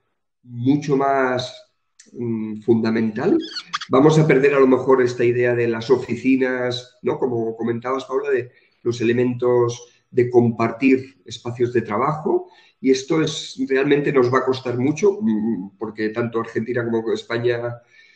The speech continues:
somos muy de, de, de personas, ¿no?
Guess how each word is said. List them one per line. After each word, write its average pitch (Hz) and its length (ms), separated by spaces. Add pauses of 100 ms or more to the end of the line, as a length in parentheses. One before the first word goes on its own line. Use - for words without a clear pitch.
(160)
somos 117 500
muy 120 460 (120)
de, 101 260
de, 95 300
de 98 120
personas, 92 600
¿no? 139 280